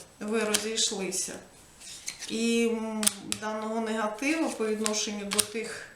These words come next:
робіт, які вона проводила, саме ця жінка, немає. Вас вищі сили захистили.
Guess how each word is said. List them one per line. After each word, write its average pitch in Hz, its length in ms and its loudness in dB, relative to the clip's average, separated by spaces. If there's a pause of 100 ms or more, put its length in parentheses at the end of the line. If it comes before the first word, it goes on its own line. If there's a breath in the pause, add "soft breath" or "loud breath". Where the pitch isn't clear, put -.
(640 loud breath)
робіт, 226 400 6
які 202 260 -2
вона 202 240 0
проводила, 214 920 2 (280)
саме 196 340 -2
ця 202 280 0
жінка, 190 440 -2
немає. 208 600 2 (1200 loud breath)
Вас 247 360 6
вищі 247 380 0
сили 214 440 4
захистили. 185 720 -2